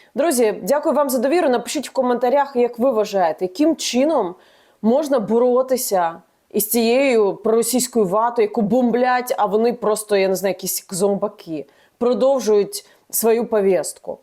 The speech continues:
От мені цікаво вашу думку знати. І передусім про народного депутата Дмитрука. Ми не вперше про нього розповідаємо, але, як бачите, нічого, е, з ним, е, не трапляється в плані виходу з партії або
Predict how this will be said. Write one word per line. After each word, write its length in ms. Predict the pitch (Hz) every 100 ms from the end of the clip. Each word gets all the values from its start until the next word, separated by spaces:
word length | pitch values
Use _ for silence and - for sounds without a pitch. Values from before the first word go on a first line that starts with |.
| _
От 120 | - 208
мені 180 | 285
цікаво 340 | 285 - 247 233
вашу 600 | 214 208 214 196 190 160
думку 340 | 180 208 196
знати. 380 | 175 175 147 180
І 120 | 226
передусім 600 | 196 311 320 247 247 214
про 160 | 196 196
народного 380 | 196 220 214 185
депутата 480 | 180 - 214 202 175
Дмитрука. 560 | 170 185 202 185 -
Ми 160 | 165 202
не 80 | 214
вперше 360 | 214 185 -
про 160 | - 175
нього 260 | 185 180
розповідаємо, 720 | 170 - 190 180 226 233 180 165 - -
але, 600 | - 180 185 196 202 190 - -
як 260 | 190 185
бачите, 600 | 202 202 - - 180 170 - _ -
нічого, 680 | 202 208 - 202 185 180 175 175 - _ -
е, 40 | 185
з 80 | 180
ним, 340 | 214 202 190
е, 580 | 180 151 180 180 170 139
не 160 | 202 214
трапляється 840 | 214 214 220 214 202 196 190 170
в 140 | 170 -
плані 360 | 185 185 180
виходу 460 | 170 175 196 190 180
з 80 | -
партії 540 | 208 202 196 180 170
або 400 | 175 160 175 170